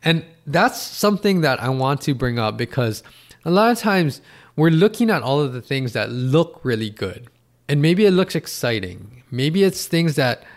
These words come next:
are gimmicky or, again, promises a quick fix or fast results. But then when you actually try it out, you realize that it doesn't really help you achieve your goals. There's not too much substance behind it.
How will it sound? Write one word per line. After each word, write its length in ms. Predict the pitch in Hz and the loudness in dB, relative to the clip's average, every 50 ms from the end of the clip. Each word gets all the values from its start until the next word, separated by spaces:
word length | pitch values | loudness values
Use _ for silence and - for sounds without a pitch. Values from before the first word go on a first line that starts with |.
| - _ - - - | -20 _ -20 -8 -4
are 100 | 135 135 | -2 -2
gimmicky 800 | 113 95 - 135 127 135 139 131 - - 107 95 95 95 104 117 _ _ _ _ _ _ _ - | -2 0 0 0 2 2 0 -2 -4 -6 -8 -8 -8 -8 -10 -14 _ _ _ _ _ _ _ 2
or, 140 | 151 151 | 4 4
again, 600 | 143 127 113 156 156 151 139 120 110 107 110 120 - - | 4 4 4 4 4 4 4 4 2 0 -2 -6 -6 -2
promises 520 | - 131 127 131 143 127 - - 139 120 | 0 2 2 2 2 2 2 2 2 2
a 60 | 120 110 | 0 0
quick 340 | - - - 143 131 - | 0 2 2 2 0 -2
fix 440 | - - - 135 123 117 - - - | -6 -4 -2 0 0 0 -2 -8 -10
or 120 | 113 110 95 | -8 -8 -8
fast 440 | - - - 120 123 117 - - | -8 -4 -2 -2 -2 -2 -2 -4
results. 560 | 117 107 98 110 104 95 92 - - - - - - - - - - - - - - - | -6 -4 -4 -4 -6 -6 -8 -12 -16 -18 -18 -18 -20 -20 -20 -20 -20 -20 -20 -20 -18 -14
But 320 | 131 120 156 160 147 139 - | -6 -2 0 0 0 0 0
then 300 | 175 185 180 165 143 131 | 2 4 4 4 2 2
when 120 | 131 131 | 0 0
you 240 | 143 151 147 139 139 - - _ _ _ - | 2 0 0 0 -4 -10 -18 _ _ _ 0
actually 440 | 156 185 175 - - 196 190 170 | 2 2 2 2 2 2 4 2
try 440 | - - - - - - 135 139 147 | 2 -2 -4 -2 0 2 2 4 4
it 180 | 151 143 - 113 | 4 4 4 2
out, 380 | 123 120 110 98 87 - - - - - - - | 2 0 0 0 -4 -8 -16 -20 -20 -16 -6 -2
you 140 | 143 143 143 | 0 2 4
realize 420 | 165 190 202 196 190 190 170 143 | 4 6 6 6 6 4 4 4
that 160 | 147 135 127 | 2 2 2
it 240 | 127 117 117 - _ | 0 -2 -6 -8 _
doesn't 380 | - 147 151 143 170 170 143 127 | 0 0 0 2 0 -2 -2 -2
really 640 | 120 131 139 135 135 131 127 127 127 123 117 _ | 0 0 0 0 0 0 0 -2 -2 -4 -6 _
help 400 | - - - 147 147 143 - - | -10 -4 -2 0 0 0 -2 -2
you 80 | 135 120 | -2 -2
achieve 320 | 113 - - 127 120 110 | -2 -4 -6 -6 -6 -6
your 100 | 110 107 | -6 -6
goals. 520 | 101 110 107 104 110 117 135 151 - - - - - - - - _ | -6 -4 -4 -2 -2 -4 -4 -6 -8 -12 -16 -20 -20 -20 -20 -10 _
There's 200 | - 139 123 135 | -2 0 0 2
not 220 | 147 160 180 175 - | 2 2 0 0 0
too 100 | - 180 | 0 0
much 160 | 170 135 - | 0 0 -2
substance 520 | - - 147 135 131 - - 135 113 - | -4 -2 -2 -2 -2 -2 -4 -4 -4 -4
behind 400 | - 123 107 - 107 110 113 113 | -4 -6 -6 -4 -4 -4 -2 -2
it. 180 | 110 107 - | -2 -4 -6